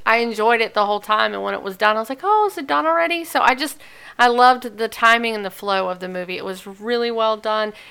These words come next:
It had just enough of the origin story. So, of course, they had to, of, always kinda insert that little love story with him and Christine, but,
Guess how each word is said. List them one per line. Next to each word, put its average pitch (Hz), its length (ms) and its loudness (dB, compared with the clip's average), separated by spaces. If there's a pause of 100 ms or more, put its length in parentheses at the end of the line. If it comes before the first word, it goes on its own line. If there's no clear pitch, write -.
It 220 80 -6
had 190 240 -2
just 269 340 0
enough 262 300 0
of 254 60 -8
the 240 60 -4
origin 240 520 -2
story. 226 580 -2 (680)
So, 269 300 6
of 262 160 -2
course, 320 280 2
they 277 160 -2
had 254 240 2
to, 208 300 -4 (240)
of, 240 260 2 (200)
always 240 500 6 (280)
kinda 220 260 -6
insert 254 380 -2
that 240 140 0
little 233 160 -4
love 240 220 6
story 202 500 -4 (300)
with 208 220 -8
him 233 300 -6
and 226 120 -4
Christine, 214 680 -6 (380)
but, 104 300 0